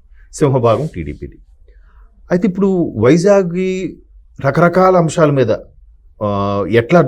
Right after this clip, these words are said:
అభివృద్ధి చేయాలి, ఏదైతే గత ప్రభుత్వం భూముల్ని కజ్జ-, కబ్జా చేసేసి తినేసి ఎక్కడికక్కడ బలవంతంగా ల్యాండ్లు రాయించేసుకొని, లేదంటే,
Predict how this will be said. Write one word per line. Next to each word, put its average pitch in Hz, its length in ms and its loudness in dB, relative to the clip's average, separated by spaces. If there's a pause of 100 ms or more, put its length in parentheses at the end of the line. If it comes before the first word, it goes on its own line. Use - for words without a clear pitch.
అభివృద్ధి 120 300 0 (100)
చేయాలి, 101 380 -2 (520)
ఏదైతే 180 600 4
గత 131 180 -2
ప్రభుత్వం 151 500 -4 (180)
భూముల్ని 139 480 -2
కజ్జ-, 120 420 -4
కబ్జా 110 260 0
చేసేసి 113 580 -4 (120)
తినేసి 113 520 -2
ఎక్కడికక్కడ 117 640 0 (360)
బలవంతంగా 131 880 2 (440)
ల్యాండ్లు 123 440 0
రాయించేసుకొని, 120 840 -2 (800)
లేదంటే, 113 800 4